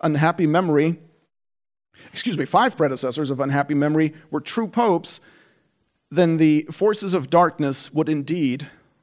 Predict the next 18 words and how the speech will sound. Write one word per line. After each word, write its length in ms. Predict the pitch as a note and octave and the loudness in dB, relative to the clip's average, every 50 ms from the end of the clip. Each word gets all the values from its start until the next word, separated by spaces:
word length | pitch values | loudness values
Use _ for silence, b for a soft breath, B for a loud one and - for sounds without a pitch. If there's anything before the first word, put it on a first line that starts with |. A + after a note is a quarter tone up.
| _ _ | _ _
have 240 | - C3 C3+ - - | -2 -2 -2 -2 -2
prevailed. 600 | - D3+ C#3+ C3 C#3 C3 G2+ G2 - - - - - _ _ _ _ _ _ _ B B B B B B B | -4 -4 0 0 0 0 -2 -4 -8 -10 -14 -20 -20 _ _ _ _ _ _ _ B B B B B B B
Then 320 | D3 D3 G3 A#3+ C4+ C4+ A3+ | 0 2 4 4 4 4 4
the 80 | G#3+ | 4
most 420 | F#3+ F3+ F#3 G#3 C4 B3+ - - - | 6 6 6 6 6 4 2 2 4
deadly 320 | G3+ G#3+ A3 A3+ A#3 A3+ | 4 4 6 4 0 -4
foes 540 | - - - A#3+ A#3+ G#3+ F#3+ F3 F3 C#3+ E3 | -2 0 2 4 4 4 4 2 2 0 -2
of 100 | E3 C#3+ | -4 -4
the 60 | E3 | -6
Catholic 520 | - - - G3+ F#3 F3+ - F3+ F3+ F3 | -6 -2 0 0 0 0 0 -2 -2 0
religion, 580 | E3 F3 F#3 F3+ A3 B3 G3 E3 F#3 F3+ F3 E3+ B B B - | 2 2 2 4 2 2 2 2 0 0 0 -2 B B B -4
as 140 | E3 D3+ | -4 -2
Pope 200 | - F3+ E3+ - | 0 -2 -2 0
Pius 320 | - F#3 F3+ F3+ F3+ E3+ - | 0 0 0 2 0 -2 -2
the 100 | E3 E3+ | -4 -2
ninth 380 | E3 E3 E3 E3 E3 D#3 - | 0 0 0 0 -2 -6 -8
called 340 | - - - F3 E3+ E3 C#3+ | -12 -6 -2 -2 -2 0 0
them, 320 | D#3 E3 D#3+ D#3+ D#3 - | -2 -2 -2 -4 -6 -8